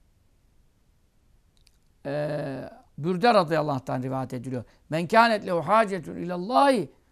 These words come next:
felyed'u biha dubura kulli salâtin mefrûdatin." Kimin Allah'tan bir isteği varsa, Allah'a bir müracaatı varsa, yani bir,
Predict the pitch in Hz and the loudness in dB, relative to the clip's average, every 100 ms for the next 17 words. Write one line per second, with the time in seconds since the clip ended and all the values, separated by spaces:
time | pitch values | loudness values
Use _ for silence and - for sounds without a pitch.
0 | _ - 165 202 196 180 175 165 156 147 | _ -6 -2 -2 -2 -4 -4 0 0 0
1 | 165 190 170 143 170 165 139 170 170 196 | -4 -4 -4 -4 -8 -8 -8 -6 -4 -4
2 | - 226 - _ _ 139 147 170 165 139 | -6 -14 -16 _ _ -6 -6 -4 -6 -6
3 | 117 110 - _ _ - 220 262 214 202 | -10 -14 -16 _ _ -8 -4 0 0 2
4 | 185 180 208 196 180 160 - 165 156 165 | 0 0 -2 -2 -4 -6 -4 -2 0 0
5 | - - - _ _ _ _ _ _ 131 | -2 -12 -14 _ _ _ _ _ _ -4
6 | 170 170 180 175 170 160 165 151 160 151 | -2 0 0 -2 -6 -4 -4 -4 -6 -6
7 | 170 160 151 - 170 160 147 147 | -4 -4 -4 -6 -6 -6 -8 -14